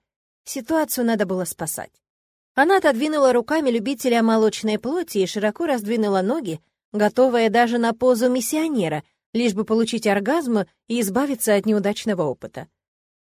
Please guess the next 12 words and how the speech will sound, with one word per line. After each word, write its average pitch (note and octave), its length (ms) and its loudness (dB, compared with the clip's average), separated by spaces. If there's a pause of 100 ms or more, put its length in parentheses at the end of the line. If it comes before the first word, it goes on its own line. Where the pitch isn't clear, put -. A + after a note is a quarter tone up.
Хуан C#4+ 380 2
Хусейн, A#3 520 0
или G3+ 160 2
как A#3 220 -2
там F#3+ 120 -2
его, F3 260 -2
выпучил G#3+ 400 -2
глаза, F#3+ 400 0
разглядывая G#3 540 0
удивительной D4 560 -4
красоты A#3 520 -4
Изольду G3 540 -2